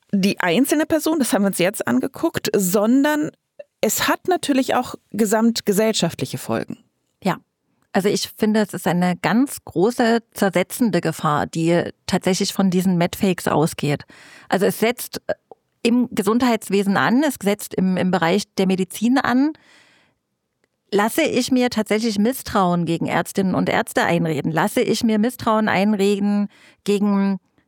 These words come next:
Speaker 2: evidenzbasierte Medikamente, gegen evidenzbasierte Behandlungen? Weil es wird mir ja verkauft, es gibt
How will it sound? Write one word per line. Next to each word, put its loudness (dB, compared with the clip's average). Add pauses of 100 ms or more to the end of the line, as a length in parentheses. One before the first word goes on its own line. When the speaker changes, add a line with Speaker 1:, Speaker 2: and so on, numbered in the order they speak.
(420)
Speaker 2:
evidenzbasierte 0 (560)
Medikamente, 0
gegen -2
evidenzbasierte 0
Behandlungen? 0 (500)
Weil 2
es -2
wird -2
mir 2
ja 2
verkauft, 0
es -4
gibt -4